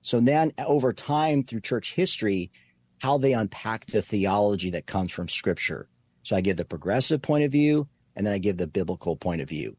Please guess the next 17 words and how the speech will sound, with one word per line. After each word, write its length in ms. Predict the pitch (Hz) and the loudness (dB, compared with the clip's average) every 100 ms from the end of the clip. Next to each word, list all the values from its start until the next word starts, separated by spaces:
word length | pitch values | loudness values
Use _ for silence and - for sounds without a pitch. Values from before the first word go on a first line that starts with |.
| - | -2
And 80 | |
then 100 | 107 | 0
the 80 | 101 | 2
last 360 | 110 131 185 - | 2 2 0 0
one 140 | 120 | 0
is, 400 | 92 90 95 - - | 0 0 -4 -6 -8
at 100 | 95 | 0
the 80 | |
end 100 | 120 | 2
of 60 | 160 | 2
the 80 | 113 | 2
day, 460 | 104 123 92 87 - _ _ _ _ _ _ _ | 4 4 2 -2 -8 _ _ _ _ _ _ _
what 260 | 92 123 143 | 0 2 4
are 120 | 143 | 2
the 100 | 127 | 0
spiritual 680 | - - 117 117 110 110 87 | -4 -6 -2 -2 -2 -4 -4
results? 880 | 90 82 90 85 69 - - - | -6 -4 -2 -2 -4 -6 -6 -8